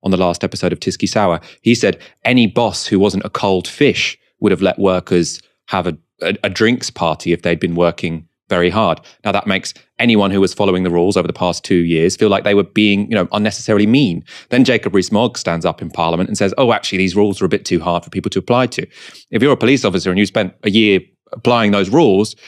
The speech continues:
you're gonna feel pretty goddamn annoyed that you were doing what you were told to do by the government, and now the government is saying, "Maybe you were a bit heartless by enforcing those rules."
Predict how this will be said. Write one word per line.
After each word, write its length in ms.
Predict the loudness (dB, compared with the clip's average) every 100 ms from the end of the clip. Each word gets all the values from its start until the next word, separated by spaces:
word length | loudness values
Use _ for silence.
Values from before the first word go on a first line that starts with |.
| -6
you're 120 | 0
gonna 160 | 2 2
feel 160 | 2 2
pretty 220 | 2 0
goddamn 380 | 0 0 0 2
annoyed 300 | 2 2 0
that 120 | 0
you 120 | 2
were 80 | 4
doing 240 | 4 2
what 120 | 2
you 60 | 0
were 60 | -2
told 320 | 0 0 0
to 60 |
do 140 | 0 0
by 100 | 0
the 100 | 0
government, 380 | 0 0 -2 -2
and 80 |
now 120 | -2 -2
the 80 |
government 320 | 0 0 0 -4
is 100 | -2
saying, 200 | -2 -2
"Maybe 220 | -2 2
you 100 | 2
were 80 | 2
a 40 |
bit 140 | 0
heartless 440 | -2 -2 0 -2 -2
by 340 | -2 -2 -2 -4
enforcing 520 | -6 -2 -2 -2 -4
those 180 | -4 -4
rules." 420 | -8 -10 -12